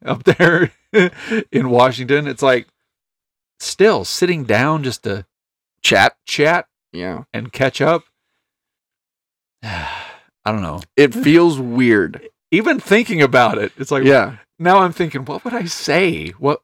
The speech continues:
Speaker 1: what would we do? What
Speaker 2: Exactly.
Speaker 1: would there, what would we do with a lull in the <laughs> conversation? <laughs> You know, but,
Speaker 2: Yeah.
Speaker 1: uh, no, yeah, I, I've, 'cause again, I hold no ill feelings. I, whenever I come across,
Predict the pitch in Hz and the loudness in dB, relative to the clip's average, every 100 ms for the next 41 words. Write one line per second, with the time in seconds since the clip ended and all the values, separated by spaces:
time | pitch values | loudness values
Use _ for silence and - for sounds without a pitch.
0 | _ 143 214 202 233 220 302 359 151 107 | _ -6 -4 -4 -4 -2 2 4 4 0
1 | 120 147 113 135 226 131 95 - _ 139 | 0 2 4 4 4 0 -4 -6 _ 0
2 | 139 - - - 147 196 214 220 214 180 | 2 2 0 -2 0 0 0 4 4 4
3 | 143 147 175 202 202 196 214 202 180 - | 4 4 4 4 2 -2 0 2 0 -4
4 | - - - - - - 190 175 - 208 | -6 -8 -8 -4 0 0 0 -4 -2 0
5 | 208 180 - 156 170 _ - 220 170 143 | 2 0 -2 -8 -8 _ -20 -18 -18 -20
6 | _ 113 110 120 151 - 104 107 92 107 | _ -8 -6 -6 -8 -10 -4 -2 -2 -2
7 | 95 92 90 _ _ _ _ _ _ - | -2 0 -2 _ _ _ _ _ _ -6
8 | 117 135 107 117 104 - 110 120 _ - | -4 -2 -4 -4 -6 -8 -8 -10 _ -10
9 | 117 - _ _ _ _ - 135 113 - | -10 -10 _ _ _ _ 2 2 2 -8
10 | _ - 117 127 110 - 92 117 113 113 | _ -4 0 0 -2 -2 0 0 2 0
11 | 107 104 110 113 107 101 - 110 104 85 | 0 -4 0 0 0 -2 -2 -4 -4 -6
12 | 82 113 - _ _ _ 117 117 135 135 | -2 -2 -4 _ _ _ -6 0 0 2
13 | 123 113 120 117 - 117 110 110 - | -2 -2 -6 -6 0 2 2 0 -6